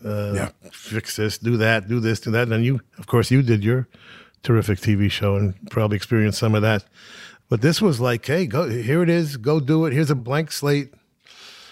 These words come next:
Speaker 1: And, and David Chase had the vision to pull it off. And Jimmy Gandolfini had the incredible talent to pull it off.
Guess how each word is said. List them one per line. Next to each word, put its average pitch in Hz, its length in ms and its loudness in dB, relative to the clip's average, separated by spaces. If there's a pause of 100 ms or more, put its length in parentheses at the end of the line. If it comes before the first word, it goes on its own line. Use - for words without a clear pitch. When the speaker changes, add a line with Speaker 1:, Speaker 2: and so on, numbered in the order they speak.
(120)
Speaker 1:
And, 117 220 -4
and 117 300 -2
David 143 260 2
Chase 151 320 2
had 135 240 0
the 117 80 -2
vision 131 440 2
to 117 100 -8
pull 131 260 0
it 123 60 2
off. 147 420 -2 (560)
And 113 160 -2
Jimmy 127 240 0
Gandolfini 127 640 2
had 120 280 0
the 117 340 0 (180)
incredible 123 600 -2
talent 131 480 0
to 123 100 -4
pull 139 240 0
it 127 60 2
off. 151 420 -2